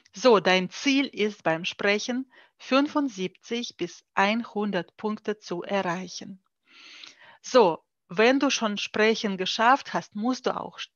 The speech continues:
schauen, dass du, ähm,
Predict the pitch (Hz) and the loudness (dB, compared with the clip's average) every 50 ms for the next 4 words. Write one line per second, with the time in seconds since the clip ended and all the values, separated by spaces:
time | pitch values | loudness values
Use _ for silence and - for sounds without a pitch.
0 | _ _ - - - - - 190 175 170 165 170 190 214 254 285 320 - - - | _ _ -8 -6 -4 0 2 4 4 4 4 2 2 2 0 0 -2 -6 -10 -18
1 | - - - - _ _ 175 202 208 208 - - - _ 226 220 220 254 294 320 | -20 -20 -20 -20 _ _ 2 4 4 4 2 -4 -6 _ -4 -2 0 2 0 0
2 | 320 - - - - - - _ _ _ - 214 220 214 214 208 214 208 208 202 | 0 -6 -18 -20 -20 -20 -20 _ _ _ 2 4 4 4 4 2 0 -2 -4 -8